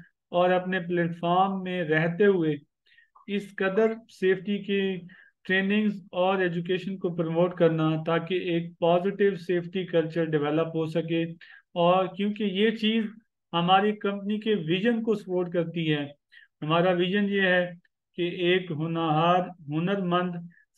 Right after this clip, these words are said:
safety professional ही एक positive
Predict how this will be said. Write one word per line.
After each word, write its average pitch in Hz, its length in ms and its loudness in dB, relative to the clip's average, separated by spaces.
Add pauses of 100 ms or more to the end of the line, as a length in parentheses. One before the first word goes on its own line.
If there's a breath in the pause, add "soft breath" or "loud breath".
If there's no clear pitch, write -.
(120)
safety 202 360 2
professional 180 640 0
ही 175 180 4 (500)
एक 170 340 -2
positive 185 480 4